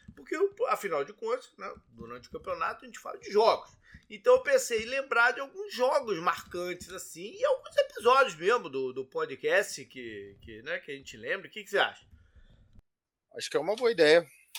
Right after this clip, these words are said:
Speaker 2: Tem,
Speaker 1: Então,
Speaker 2: a gente caminha junto com a liga, né? Não tem
Speaker 1: Pois
Speaker 2: muito
Speaker 1: é.
Speaker 2: jeito de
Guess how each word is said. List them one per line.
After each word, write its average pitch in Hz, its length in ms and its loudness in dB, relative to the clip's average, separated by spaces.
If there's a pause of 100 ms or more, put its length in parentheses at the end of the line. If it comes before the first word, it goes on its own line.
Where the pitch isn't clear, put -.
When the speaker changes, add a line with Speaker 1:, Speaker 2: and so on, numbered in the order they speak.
(960)
Speaker 2:
Tem, 254 200 6
Speaker 1:
Então, 190 160 6
Speaker 2:
a - 20 6
gente 131 140 2
caminha 254 360 8
junto 240 300 0
com - 80 4
a 302 60 8
liga, 285 280 6
né? 175 140 0
Não 160 100 -6
tem 208 220 -4
Speaker 1:
Pois - 220 4
Speaker 2:
muito 196 120 8
Speaker 1:
é. 247 120 8
Speaker 2:
jeito 180 320 4
de 156 120 0